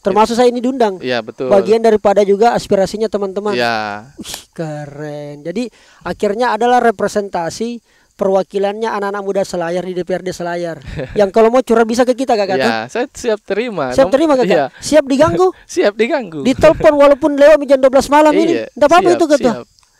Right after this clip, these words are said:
Speaker 1: Aja nongkrong sampai
Speaker 2: Iya.
Speaker 1: tengah malam, dengarkan curhatnya mereka.
Speaker 2: Iya. Nomor telepon saya sudah sepuluh tahun saya tidak ganti.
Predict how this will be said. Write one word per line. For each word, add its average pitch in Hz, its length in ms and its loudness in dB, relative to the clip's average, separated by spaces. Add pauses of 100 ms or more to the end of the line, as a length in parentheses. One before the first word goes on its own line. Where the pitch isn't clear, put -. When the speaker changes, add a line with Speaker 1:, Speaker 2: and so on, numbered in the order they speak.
(200)
Speaker 1:
Aja 220 220 2
nongkrong 247 460 2
sampai 240 260 2
Speaker 2:
Iya. 262 60 0
Speaker 1:
tengah 240 200 4
malam, 240 380 4
dengarkan 226 460 0
curhatnya 226 400 0
mereka. 240 440 0
Speaker 2:
Iya. - 320 -20
Nomor 160 300 -6
telepon 156 320 -6
saya 170 160 0
sudah 156 220 -6
sepuluh 135 260 -14
tahun 151 200 -4
saya 143 120 -8
tidak 117 220 -8
ganti. 117 420 -8